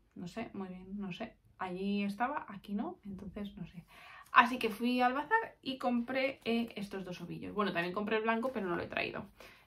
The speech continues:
Que es de la marca Melissa, que seguro que sabéis perfectamente cuál es.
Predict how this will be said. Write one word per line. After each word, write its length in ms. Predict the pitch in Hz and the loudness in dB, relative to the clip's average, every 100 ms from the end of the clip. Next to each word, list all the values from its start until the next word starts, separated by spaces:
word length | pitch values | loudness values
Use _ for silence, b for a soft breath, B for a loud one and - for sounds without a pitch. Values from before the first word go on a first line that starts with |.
| _ | _
Que 200 | - 208 | 0 2
es 60 | 202 | 4
de 80 | 233 | 4
la 80 | |
marca 280 | 220 208 220 | 6 4 2
Melissa, 380 | 214 170 170 170 | 2 2 0 -4
que 100 | 170 | -6
seguro 260 | 175 175 175 | -2 -2 -2
que 120 | 180 | -2
sabéis 200 | 175 170 | -2 -2
perfectamente 640 | 175 170 175 170 160 175 | -6 -8 -6 -6 -6 -4
cuál 180 | - - | -4 -4
es. 280 | - - | -8 -16